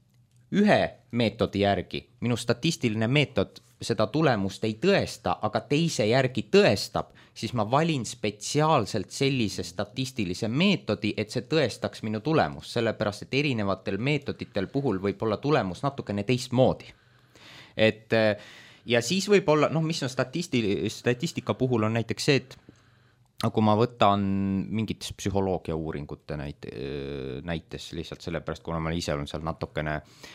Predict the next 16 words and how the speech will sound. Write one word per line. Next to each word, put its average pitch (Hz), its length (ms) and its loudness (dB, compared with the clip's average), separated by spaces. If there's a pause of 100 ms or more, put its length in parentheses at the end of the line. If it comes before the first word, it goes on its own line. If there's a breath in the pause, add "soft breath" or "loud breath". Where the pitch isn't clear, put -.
(160 loud breath)
rohkem 90 320 -4
seotud, 85 300 -4
oskan 92 260 -8
rohkem 104 320 -4
öelda, 85 240 -4 (640 loud breath)
siis - 180 -4
seal 214 220 8
tuleb 131 200 6
selline 170 320 4
asi, 170 200 6
et - 160 2
on, 120 300 4 (1000 loud breath)
inimene 143 380 8
mõtleb 143 240 4
hästi 135 240 0
kategooriates. 98 800 2